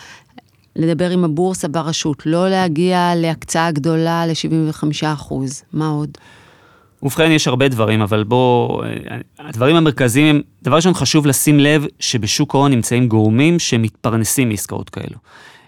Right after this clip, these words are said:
Speaker 2: אה, דהיינו, משתלטים על חברות ציבוריות בכל מיני דרכים מתוחכמות,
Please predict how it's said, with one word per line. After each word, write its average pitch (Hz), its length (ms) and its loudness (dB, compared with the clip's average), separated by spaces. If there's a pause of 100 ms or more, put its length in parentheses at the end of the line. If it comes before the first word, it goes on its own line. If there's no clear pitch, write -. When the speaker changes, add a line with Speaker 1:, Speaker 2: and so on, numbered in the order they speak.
(140)
Speaker 2:
אה, 104 420 -4
דהיינו, 143 320 4
משתלטים 135 480 2
על 160 60 2
חברות 127 300 -2
ציבוריות 135 440 -2
בכל 156 320 2
מיני 147 520 4 (200)
דרכים 123 340 -2
מתוחכמות, 127 680 -2